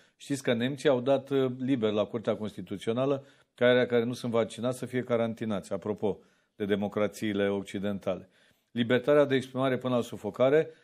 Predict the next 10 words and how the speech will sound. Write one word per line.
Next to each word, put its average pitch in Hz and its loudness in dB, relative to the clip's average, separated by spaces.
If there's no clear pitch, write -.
în 127 2
luptele, 151 4
în 127 0
numele 143 4
luptei 120 2
împotriva 131 2
discursului 127 -2
instigator 117 -2
la 123 2
ură. 101 -2